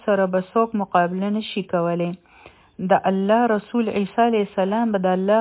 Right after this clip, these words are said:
په حکم سره خپل مسلمانان ملګري د ځان سره کوهي تور طرف ته بوزي، د پناه اخیستو دپاره. د هغوی به څوک مقابله نه شي کولی. او ځینې مسلمانان به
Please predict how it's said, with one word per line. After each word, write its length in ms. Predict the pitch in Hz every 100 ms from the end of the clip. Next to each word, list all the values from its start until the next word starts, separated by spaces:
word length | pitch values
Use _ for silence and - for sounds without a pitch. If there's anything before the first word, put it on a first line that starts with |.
| 226
په 100 | 196
حکم 320 | 190 220 226 202
سره 220 | - 180
خپل 240 | 175 220 220
مسلمانان 800 | 208 - 190 190 185 190 226 208
ملګري 400 | 190 190 214 208
د 200 | 190 185
ځان 240 | 202 233 233
سره 200 | 226 220 -
کوهي 240 | 196 196 196
تور 220 | 220 240 240
طرف 260 | 190 185 -
ته 80 |
بوزي، 400 | 180 190 208 190 185
د 140 | 180
پناه 380 | 180 180 202 196
اخیستو 460 | 190 190 - - 226
دپاره. 460 | 190 185 175 175 180 - - - - - -
د 200 | 202 202
هغوی 200 | 202 233
به 140 | 240 208
څوک 380 | - 233 233 202
مقابله 460 | 185 180 185 196
نه 100 | 196 -
شي 120 | 247
کولی. 380 | 226 185 175 180
او 160 | - 190
ځینې 260 | 185 240 247
مسلمانان 840 | 220 - 196 190 185 190 220 240
به 80 | 202